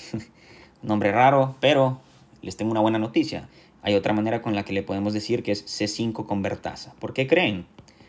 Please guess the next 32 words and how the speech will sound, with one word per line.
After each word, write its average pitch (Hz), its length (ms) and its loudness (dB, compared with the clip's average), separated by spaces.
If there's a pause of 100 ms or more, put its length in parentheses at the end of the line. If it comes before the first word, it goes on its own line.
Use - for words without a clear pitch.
(200)
Porque - 260 -2
este 110 220 0
va 110 80 4
a 107 60 -4
poder 104 200 6
actuar 123 320 0
sobre 120 260 0
la 92 340 -2
proteína 101 720 -6
del 92 180 -8
complemento 95 560 -6
número 107 320 0
cinco, 107 380 -2
es 95 60 -6
decir, 98 260 -4
la 98 100 0
proteína 101 560 -4 (240)
C 98 440 -2 (120)
cinco, 92 480 -4
que - 80 -6
es 98 100 -2
la 98 120 -2
que - 80 -6
tenemos 104 320 -2
representada 101 760 -2
aquí 107 240 -4
en 104 80 -2
color 104 240 2
rojo, 117 380 0 (200)
proteína 98 380 -4
C 110 160 -2
cinco. 110 420 -2